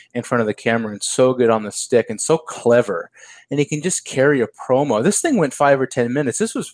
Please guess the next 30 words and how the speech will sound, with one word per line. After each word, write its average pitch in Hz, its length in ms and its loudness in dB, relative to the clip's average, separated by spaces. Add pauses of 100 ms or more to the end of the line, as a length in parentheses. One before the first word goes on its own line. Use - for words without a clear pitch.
very 135 280 4
long 120 340 2
for 117 200 -8
one 120 400 -6
guy 107 480 -6 (420)
to 127 80 -6
be 139 140 2
in 139 120 2
the 113 100 2
ring 113 400 0 (320)
by 143 280 4
himself 117 880 -4 (120)
and 123 220 -8
talking, 120 460 -2
especially 147 400 -4
a 156 40 -2
character 120 640 2 (540)
who's 143 180 -8
not 143 240 0
particularly 143 640 2
known 139 340 0
for, 113 600 0 (360)
um, 110 460 -2
for 120 240 -6
giving 117 420 -2
long, 117 520 0 (720)
relatively 123 880 2 (360)
comprehend-, 120 640 -2
uh, 107 220 -4 (300)
uh, 85 180 -6